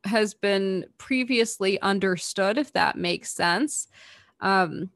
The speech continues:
I think that far more of our population, especially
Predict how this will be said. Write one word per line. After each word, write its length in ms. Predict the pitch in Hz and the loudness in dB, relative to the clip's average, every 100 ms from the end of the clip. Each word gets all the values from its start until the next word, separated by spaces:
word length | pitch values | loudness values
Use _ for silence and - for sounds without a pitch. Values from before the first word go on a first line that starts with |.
| - | -2
I 100 | 208 | 0
think 300 | 220 220 220 | 2 2 0
that 240 | 202 185 _ _ _ - | -2 -2 _ _ _ -2
far 320 | 208 202 202 | 2 4 2
more 560 | 202 190 180 196 202 | 0 -2 0 0 0
of 400 | 175 180 175 180 - - | 0 2 2 -2 -6 0
our 340 | 180 180 185 | 2 4 2
population, 760 | 185 - 185 185 175 180 - 202 | 0 -2 0 0 0 0 0 0
especially 760 | 190 247 269 - 226 185 185 | 0 2 0 0 0 2 2